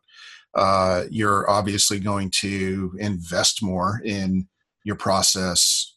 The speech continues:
uh, your technology, your, your, your overall, um, how you think about uh, staffing and recruiting more strategically? And there's a long list of things that, that I would, I would put on that,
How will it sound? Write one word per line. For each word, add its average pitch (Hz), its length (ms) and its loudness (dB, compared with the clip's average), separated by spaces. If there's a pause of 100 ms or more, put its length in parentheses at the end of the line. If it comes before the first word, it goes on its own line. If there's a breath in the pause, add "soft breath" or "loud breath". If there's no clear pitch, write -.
(120)
uh, 85 360 -2
your 90 500 -4 (300)
technology, 92 1080 -2
your, 90 540 -2 (340)
your, 98 200 -4
your 143 280 -2
overall, 104 800 4 (100)
um, 92 340 2
how 101 260 2
you 98 340 0
think - 400 0
about 92 460 2 (600 soft breath)
uh, 87 360 2
staffing 95 760 2
and 90 140 0
recruiting 95 440 0
more 92 160 2
strategically? 85 720 -4
And 110 100 2
there's 113 140 4
a 117 80 4
long 113 320 4
list 101 240 2
of 87 80 -6
things 80 360 -2
that, 82 200 -4 (180)
that 82 220 0 (540 soft breath)
I 92 100 2
would, 85 180 -2 (220)
I 90 100 2
would 82 240 -6
put 110 180 2
on 87 180 2
that, 73 240 -4